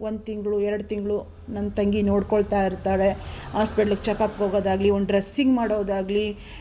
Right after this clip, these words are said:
ಇನ್ಸುಲಿನ್ ಕೊಡೋದಾಗ್ಲಿ, ಎಲ್ಲ ನನ್ನ ತಂಗಿ ನೋಡ್ಕೊಳ್ತಾ ಇರ್ತಾಳೆ. ರಾತ್ರಿ ಎಲ್ಲ ನಿದ್ರೆ ಮಾಡ್ತಿರ್ತಿಲ್ಲ ಕೆಲವು ಬಾರಿ. ಆಗೆಲ್ಲ ನಮ್ಮ ತನ್-, ತಂಗಿ,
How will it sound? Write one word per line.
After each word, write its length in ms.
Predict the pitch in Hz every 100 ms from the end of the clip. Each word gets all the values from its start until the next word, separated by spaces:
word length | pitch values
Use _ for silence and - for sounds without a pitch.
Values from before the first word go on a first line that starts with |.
| -
ಇನ್ಸುಲಿನ್ 540 | 233 254 330 311 330
ಕೊಡೋದಾಗ್ಲಿ, 640 | 285 247 233 214 208 214 220
ಎಲ್ಲ 520 | 202 226 269 302 311
ನನ್ನ 180 | 277 240
ತಂಗಿ 500 | 233 220 208 240 254 - - -
ನೋಡ್ಕೊಳ್ತಾ 580 | 202 196 214 196 190 202
ಇರ್ತಾಳೆ. 420 | 170 - 190 185 233 - - - -
ರಾತ್ರಿ 300 | 208 202 220
ಎಲ್ಲ 200 | 220 226 262
ನಿದ್ರೆ 380 | 214 208 214
ಮಾಡ್ತಿರ್ತಿಲ್ಲ 540 | 220 196 208 196 202 196
ಕೆಲವು 300 | 196 180 180
ಬಾರಿ. 300 | 180 185 185
ಆಗೆಲ್ಲ 380 | 185 190 196 233
ನಮ್ಮ 240 | 220 202
ತನ್-, 300 | 196 196 190
ತಂಗಿ, 480 | - 214 208 208 247